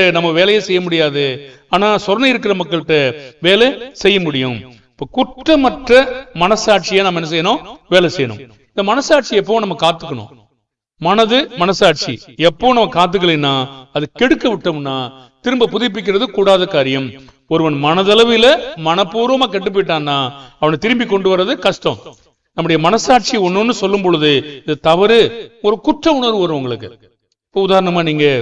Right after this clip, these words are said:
உங்க செல்போனை ஆன் பண்ணிட்டீங்க, ஏதோ ஒரு ஆபாச காட்சி வருது, உங்களுக்குள்ள ஒரு குற்ற உணர்வு வரும், வரும். அப்ப என்ன வரும்னா மனசாட்சி சொல்லுது இது வேண்டாம், தவறு. இது மனசாட்சி சொல்லணும், ஆமான்னு கேட்டுக்கணும். அது ஒண்ணுமில்ல அப்படின்னா அது கொஞ்சம் கொஞ்சமா மறந்து போயிடும். அப்ப இன்னும் கொஞ்சம் கூடுதலாக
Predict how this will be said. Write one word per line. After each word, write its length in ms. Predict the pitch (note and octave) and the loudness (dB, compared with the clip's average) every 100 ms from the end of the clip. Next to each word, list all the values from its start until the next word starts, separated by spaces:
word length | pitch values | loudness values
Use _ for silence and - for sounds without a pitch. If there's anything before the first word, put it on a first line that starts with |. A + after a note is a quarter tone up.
| C#3+ | -4
உங்க 120 | D3+ D#3+ | -4 -2
செல்போனை 400 | F3 D#3+ C#3+ C3 C3 C3 B2 E3 | -2 -2 -2 -2 -6 -14 -4 -4
ஆன் 120 | D#3+ | -2
பண்ணிட்டீங்க, 320 | C3+ B2 B2 D#3 C3 D#3 _ - F3 | -6 -6 -6 -8 -10 -20 _ -2 2
ஏதோ 120 | G3 | 4
ஒரு 100 | F3 D3 - D#3 | 4 2 2 0
ஆபாச 340 | D#3+ D#3+ E3+ E3 | 2 0 -2 -2
காட்சி 220 | C#3+ - C3+ | -2 -2 -6
வருது, 220 | B2+ C#3 D3+ C3+ - - | -4 -4 -6 -14 -14 -6
உங்களுக்குள்ள 320 | A#3 B3+ C#4 C#4 | -4 -2 0 0
ஒரு 60 | C#4+ | -2
குற்ற 180 | C4+ C4+ D4+ B3+ | -4 0 0 2
உணர்வு 180 | A#3+ G#3 | 0 0
வரும், 180 | C#3+ - D3 - | -2 -8 -12 -2
வரும். 200 | G3+ D#3 A2 D#3+ _ _ | 0 -2 -8 -20 _ _
அப்ப 100 | A#3+ A#3+ | -4 0
என்ன 80 | C#4+ | 2
வரும்னா 240 | C4+ B3+ B3+ A3+ | 2 2 0 -2
மனசாட்சி 360 | A#3+ C4 A3 A3+ | 0 0 0 -2
சொல்லுது 260 | G#3+ F3+ C3+ - C#3 | 0 0 -4 -6 0
இது 100 | G3 | 2
வேண்டாம், 340 | G#3 F#3 E3+ E3+ | 2 2 0 0
தவறு. 300 | D#3+ D#3+ C#3+ C3+ C#3+ B2+ _ - | 0 0 -2 -2 -8 -18 _ -4
இது 100 | C#4 C4 A3 | 0 2 2
மனசாட்சி 360 | B3 C#4+ B3 A3+ | 4 2 2 2
சொல்லணும், 320 | A3+ F#3 A3+ | 2 0 -2
ஆமான்னு 320 | C#4 C4+ A#3 A3 | 0 0 -2 -2
கேட்டுக்கணும். 420 | G3 E3 C3+ G#2+ C3+ G#2+ _ _ F3+ | -2 -4 -8 -12 -18 _ _ _ -2
அது 100 | F3+ A3 | -2 -2
ஒண்ணுமில்ல 360 | B3 C#4 C4+ A3+ G#3+ A3 G3 | -2 0 2 2 2 0 -2
அப்படின்னா 300 | G3 G3 G3 E3 F#3 F3+ | 0 0 0 0 -2 -2
அது 100 | G3 | 0
கொஞ்சம் 160 | A3+ A3 | 0 0
கொஞ்சமா 220 | G#3 G#3 | 0 0
மறந்து 220 | F3+ F3 E3 | 0 0 -2
போயிடும். 240 | C#3 A#2 C3 B2 - | -2 -4 -12 -8 -2
அப்ப 100 | A#3 C4 | 0 0
இன்னும் 180 | D4 B3 | -2 -2
கொஞ்சம் 200 | A3 A#3 | -4 -4
கூடுதலாக 380 | A#3+ G#3 G3 | -2 0 0